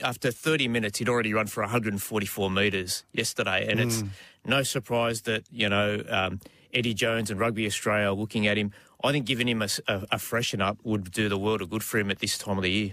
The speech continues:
Speaker 2: Yeah, probably. Yeah, probably. You know, but I look at it from a, I suppose selfishly, I look at it from a, you know, I think he'll be the best, one of the best front rowers we've seen by the time he retires. You know,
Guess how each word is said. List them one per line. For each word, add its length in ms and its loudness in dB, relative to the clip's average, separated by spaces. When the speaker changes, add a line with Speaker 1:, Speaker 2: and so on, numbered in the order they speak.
Speaker 2:
Yeah, 180 4
probably. 480 -2
Yeah, 140 2
probably. 480 -2
You 120 2
know, 100 4
but 160 -2
I 80 4
look 160 2
at 60 2
it 80 -4
from 160 0
a, 60 -2
I 100 0
suppose 280 2
selfishly, 580 0
I 80 4
look 180 2
at 80 -2
it 80 -4
from 200 -2
a, 180 -2
you 80 4
know, 100 6
I 60 4
think 180 0
he'll 100 0
be 100 -2
the 80 -2
best, 360 -2
one 140 0
of 60 -2
the 60 -4
best 200 0
front 160 0
rowers 300 0
we've 160 0
seen 260 -2
by 100 0
the 60 0
time 200 0
he 40 0
retires. 640 -2
You 60 4
know, 120 2